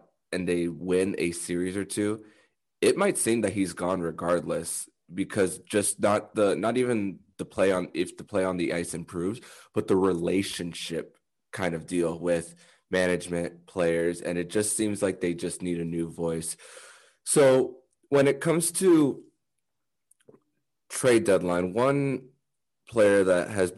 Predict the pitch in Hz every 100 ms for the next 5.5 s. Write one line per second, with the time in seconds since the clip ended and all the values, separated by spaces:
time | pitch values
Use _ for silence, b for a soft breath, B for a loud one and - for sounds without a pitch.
0 | - _ 98 90 92 92 85 87 85 -
1 | 90 85 87 85 87 - 85 85 80 -
2 | _ - - 92 90 85 80 - _ _
3 | _ _ _ _ _ - 98 92 90 90
4 | 98 113 - 104 123 127 107 101 95 92
5 | 92 87 82 82 82